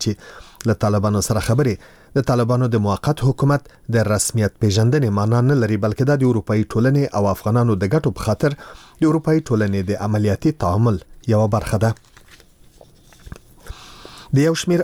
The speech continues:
آسیایي هیوادونو مشرانو له افغانستان سره د اقتصادي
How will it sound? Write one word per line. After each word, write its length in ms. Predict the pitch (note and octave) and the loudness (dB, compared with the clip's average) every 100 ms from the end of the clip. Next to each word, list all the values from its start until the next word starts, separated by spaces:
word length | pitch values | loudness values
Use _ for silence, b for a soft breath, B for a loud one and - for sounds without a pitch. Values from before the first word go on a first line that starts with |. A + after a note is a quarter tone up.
| D3+ | 0
آسیایي 320 | C#3 C3+ D3+ C3 | 0 2 2 2
هیوادونو 360 | A#2+ A#2+ D3+ C#3+ | 2 2 0 0
مشرانو 380 | B2+ - D3 C#3+ | 0 0 2 0
له 360 | - - - A#2 | -4 -10 -4 -2
افغانستان 540 | - G#2+ - D3 C3+ A#2+ | -2 -4 -2 0 0 0
سره 120 | G#2 | 0
د 60 | G2+ F#2+ | -2 -4
اقتصادي 360 | - A2 G#2 | -2 0 2